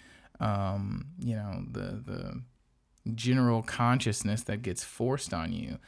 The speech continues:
Um, and then you add in specific in life things as well. And so one of the main things I wanted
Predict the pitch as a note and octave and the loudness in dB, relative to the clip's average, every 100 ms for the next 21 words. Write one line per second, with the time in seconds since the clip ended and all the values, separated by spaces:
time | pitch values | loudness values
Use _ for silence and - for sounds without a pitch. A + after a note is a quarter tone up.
0 | - - - - G2 F#2+ F2+ - G2+ G2+ | -20 -20 -10 -4 -2 0 -2 -2 0 0
1 | G2 F#2 E2+ G2 G2 E2 G2 F#2 F2 E2+ | 0 -2 -4 -4 -4 -2 0 0 0 -2
2 | - G2 G2+ - F#2+ F2+ F#2+ G#2+ - F#2+ | -2 -4 -4 -4 -2 0 0 -2 -4 -6
3 | G2+ F#2 - A2+ A2 G2+ F#2+ - D3 C3 | -4 -6 -2 0 2 0 -2 2 4 4
4 | A#2+ - - - D3 G3+ F3+ C3 A#2 C#3 | 2 -6 -12 -2 2 4 4 6 6 4
5 | D3+ C#3 B2+ B2 A2+ A2 G2+ | 2 0 2 4 2 2 -2